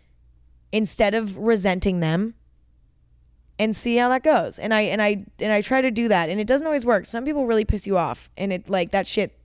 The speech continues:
stings, and it sticks. It stings and it sticks. And in that's, in those scenarios, you know, you just have to wait that out. But really, really try to put yourself in someone else's shoes.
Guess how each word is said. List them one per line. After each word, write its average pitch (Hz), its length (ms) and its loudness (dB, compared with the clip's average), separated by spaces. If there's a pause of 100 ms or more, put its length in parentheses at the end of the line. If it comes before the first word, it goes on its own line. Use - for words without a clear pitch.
stings, 165 680 -4 (320)
and 185 140 0
it - 100 -2
sticks. - 640 -2
It - 140 -2
stings 247 380 0
and 233 120 2
it 285 100 -6
sticks. - 400 -2 (480)
And 247 140 2
in 240 80 2
that's, 262 260 -2
in 240 100 -4
those 254 180 0
scenarios, 226 520 2
you 202 80 -2
know, 185 80 2
you 185 120 -2
just 202 140 -4
have 226 120 0
to 208 80 0
wait 185 220 2
that 170 140 2
out. 175 320 0 (400)
But 214 380 4 (1120)
really, 302 520 0
really 254 280 2
try 214 300 0
to 202 140 2
put 208 200 0
yourself 190 380 0
in 185 100 -6
someone 175 260 -2
else's 165 380 -6
shoes. - 440 -8